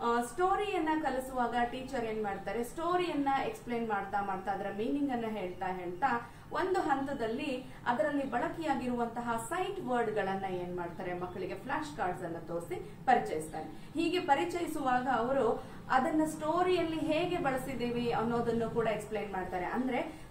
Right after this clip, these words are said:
ಸೈಟ್ ವರ್ಡ್ಸ್ ಅನ್ನ ಅಲ್ಲಿ ಕಾಂಟೆಕ್ಸ್ಟ್ ಅಲ್ಲಿ ಅವರು ಎಕ್ಸ್ಪ್ಲೈನ್ ಮಾಡ್ತಾರೆ, ಸಾಂದರ್ಭಿಕ ಅರ್ಥವನ್ನ ವಿವರಿಸ್ತಾರೆ.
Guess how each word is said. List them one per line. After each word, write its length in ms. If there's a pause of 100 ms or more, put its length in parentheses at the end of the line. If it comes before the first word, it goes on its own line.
(100)
ಸೈಟ್ 360
ವರ್ಡ್ಸ್ 260
ಅನ್ನ 180
ಅಲ್ಲಿ 240
ಕಾಂಟೆಕ್ಸ್ಟ್ 760
ಅಲ್ಲಿ 320
ಅವರು 200
ಎಕ್ಸ್ಪ್ಲೈನ್ 420
ಮಾಡ್ತಾರೆ, 380
ಸಾಂದರ್ಭಿಕ 840
ಅರ್ಥವನ್ನ 800
ವಿವರಿಸ್ತಾರೆ. 800